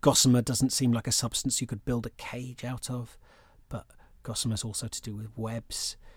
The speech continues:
So you've got a cage made out of tiny, delicate strands, but why would that keep anyone in? Well,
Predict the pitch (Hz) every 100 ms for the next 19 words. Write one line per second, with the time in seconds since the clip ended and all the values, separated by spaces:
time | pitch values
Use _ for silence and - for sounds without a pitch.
0 | - - - 131 107 101 - - - -
1 | 113 107 101 - - - - - - 117
2 | 117 107 - - - - 120 117 113 107
3 | 104 107 - - - - - - - -
4 | - 135 117 110 - - - - - 113
5 | 110 107 98 98 - - - - 113 123
6 | 110 110 - - - 123 107 104 101 101
7 | - 123 117 104 104 101 98